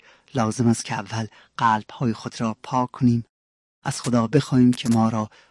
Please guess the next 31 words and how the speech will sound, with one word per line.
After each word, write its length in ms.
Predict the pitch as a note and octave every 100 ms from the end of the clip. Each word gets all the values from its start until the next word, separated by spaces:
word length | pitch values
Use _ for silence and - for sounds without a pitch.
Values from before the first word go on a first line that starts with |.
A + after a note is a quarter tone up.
| _ -
پاک 260 | - C3 C#3+
کند 360 | - C#3+ D3 - _ _ C3+
و 80 |
بعد 320 | A#2+ D3+ B2 -
به 60 | A2
حضور 380 | G#2 G2+ G#2 G2
او 80 | G2+
بیاییم. 380 | A#2 F#2 F2+ G#2+ _ _ _ _ _ _ _ _ _
حالا 260 | - D3+ D#3
در 240 | D3+ C#3+
ادامه 400 | D3 C#3 C#3 D3
مطالعه 500 | C#3+ C#3 C#3 B2+ B2+
کلام 460 | B2+ C3 B2 C3 B2+
خدای 380 | - A#2+ A#2 A2+
یکتا 420 | G#2+ - B2+ B2 - - _
ازتون 420 | C3 C3 D3 D#3
دعوت 340 | C#3 B2+ B2 C3
می‌کنم 400 | C3+ - C3 B2+
که 240 | A#2+ C3+ C3 - _ -
به 100 | C#3
آیات 560 | C#3 C3 D#3+ D#3+ -
فصل 360 | C3+ C#3 B2+ C3
سه 380 | - - B2+ A#2+
و 100 | A#2 A2
چهار 400 | A#2+ A2+ A#2 A#2 - - -
از 280 | A#2+ -
کتاب 400 | - C3+ D3+ C#3+ D3 -
اشعیای 560 | C3 A#2+ A2+ A2+ G#2
نبی 340 | G2+ G2+ G2+ F#2+ _ _ _
توجه 380 | - G#2+ A2 G#2+
فرمایید. 640 | - F#2+ G2 F#2+ G#2+ _